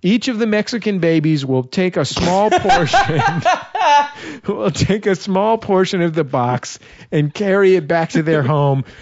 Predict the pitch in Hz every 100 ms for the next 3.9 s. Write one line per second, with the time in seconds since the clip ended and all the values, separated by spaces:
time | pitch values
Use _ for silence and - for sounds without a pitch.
0 | - 180 214 220 220 175 156 143 147 147
1 | - _ 147 180 180 - 233 226 208 196
2 | 170 160 165 160 143 160 147 139 135 _
3 | - 185 - - 240 220 175 147